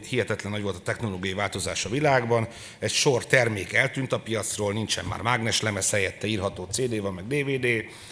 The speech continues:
egy sor új szolgáltatás jelent meg, például az online hirdetés megjelent a print hirdetés mellett, hogy át kéne ezt az egész mellékletet struktúrálni. Szerintem egyébként ez az akkori kormányzat részéről egy jogos követelés volt.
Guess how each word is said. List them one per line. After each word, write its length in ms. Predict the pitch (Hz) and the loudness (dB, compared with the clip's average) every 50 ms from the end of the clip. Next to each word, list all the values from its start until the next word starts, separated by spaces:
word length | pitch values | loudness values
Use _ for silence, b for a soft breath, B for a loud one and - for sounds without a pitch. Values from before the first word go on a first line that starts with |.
| B B B B B B | B B B B B B
egy 120 | 120 113 | -2 0
sor 240 | - - 165 139 123 | 2 4 4 4 4
új 120 | 127 120 | 2 0
szolgáltatás 720 | - - 147 131 117 123 113 - 101 90 113 117 110 - - | 2 2 2 2 4 2 0 0 0 -2 0 0 2 2 2
jelent 300 | 113 107 107 104 92 92 | 2 2 0 -2 -2 -2
meg, 380 | 104 98 98 98 - - - - - | -2 -2 -2 -4 -6 -14 -16 -6 0
például 420 | 123 120 120 110 101 101 101 101 | 2 2 4 4 2 0 0 0
az 120 | 101 98 127 | -2 -2 -2
online 280 | 120 113 107 104 98 | -2 -2 -2 -2 -2
hirdetés 640 | 101 110 104 101 90 - 90 90 90 - - - - - - | -2 -2 0 -2 -2 -2 -2 -2 0 0 -2 -2 -4 -6 -4
megjelent 540 | 113 117 104 104 98 95 95 98 98 - | -2 -2 0 0 -2 -2 -2 -4 -4 -4
a 140 | 104 95 92 - | -4 -4 -4 -2
print 360 | - 127 123 117 - - - B B B B | 0 2 2 2 0 -4 -8 B B B B
hirdetés 520 | B - 123 110 101 - - - - - 117 | B -2 0 0 0 -2 -2 -4 -4 -2 0
mellett, 540 | 127 139 143 135 131 131 123 117 - - B B B B B B B | 2 4 4 4 6 4 2 2 -2 -6 B B B B B B B
hogy 280 | - 143 143 139 - - - - - | 4 4 4 4 2 -4 -8 -8 -2
át 220 | - 143 131 - | 2 2 2 2
kéne 220 | - - 117 107 110 | 0 -2 -2 -2 0
ezt 160 | 101 - - | 0 0 0
az 100 | 107 107 | 0 0
egész 240 | 120 107 104 98 - | -2 0 0 -2 0
mellékletet 460 | 120 120 113 113 104 - 92 - 98 | 0 2 2 2 2 0 -2 -2 -2
struktúrálni. 880 | - - 117 113 113 - 113 107 101 90 87 92 107 127 151 147 151 - - | -2 -2 -2 -4 -4 -2 -2 0 0 0 0 0 0 0 0 0 -2 -6 -8
Szerintem 440 | - - 143 147 143 139 143 143 139 | -4 0 2 2 2 2 0 2 2
egyébként 300 | 139 143 - 135 127 135 | 2 2 0 0 -4 -2
ez 100 | 123 120 | -2 -2
az 220 | 127 113 120 123 | -2 -2 -2 -4
akkori 260 | 139 131 - 131 117 | -4 0 0 0 0
kormányzat 440 | 110 - 131 123 120 113 98 98 - | 2 2 2 2 2 0 0 0 0
részéről 320 | 123 127 120 - 123 - | 0 2 2 2 0 2
egy 60 | 135 147 | 4 4
jogos 260 | 147 110 117 - - | 4 4 4 0 0
követelés 560 | - 107 95 92 - 95 90 85 85 - - | 0 -2 -2 -2 -4 -4 -4 -4 -4 -6 -6
volt. 280 | - 80 76 - - | -8 -10 -14 -14 -16